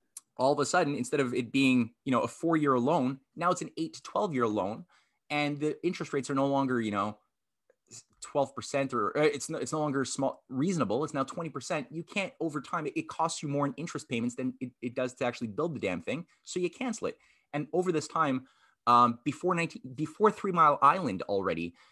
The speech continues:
forty-six nuclear power plants were already canceled. So it wasn't even nuc-, it wasn't even Three Mile Island, which is what people say, "Oh yeah, that caused people to become aware and awake of,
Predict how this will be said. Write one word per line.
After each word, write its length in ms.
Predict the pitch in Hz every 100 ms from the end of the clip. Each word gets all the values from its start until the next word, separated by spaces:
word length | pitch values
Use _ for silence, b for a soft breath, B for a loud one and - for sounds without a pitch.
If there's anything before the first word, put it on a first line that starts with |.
| b
forty-six 560 | _ - 170 165 - 156
nuclear 280 | 147 147 131
power 240 | - 131
plants 280 | 127 131 120
were 140 | 127 -
already 320 | 127 135 131
canceled. 600 | - - 139 143 104 67 - b b b _
So 200 | - 151
it 100 | 139
wasn't 240 | 165 165
even 180 | 147 143
nuc-, 200 | 139 -
it 140 | 127 127
wasn't 240 | 165 190
even 120 | 185 -
Three 160 | 165
Mile 200 | 147 127
Island, 380 | 123 139 85 80 _ _
which 120 | 120
is 80 | 117
what 140 | 120 -
people 220 | 120 104
say, 240 | 139 120
"Oh 100 | 139
yeah, 160 | 143 117
that 240 | 107 131 -
caused 280 | 120 107
people 180 | - 123
to 60 | 113
become 260 | 107 127 104
aware 400 | 98 110 104 98
and 120 | 101
awake 320 | 95 113 107
of, 180 | - 98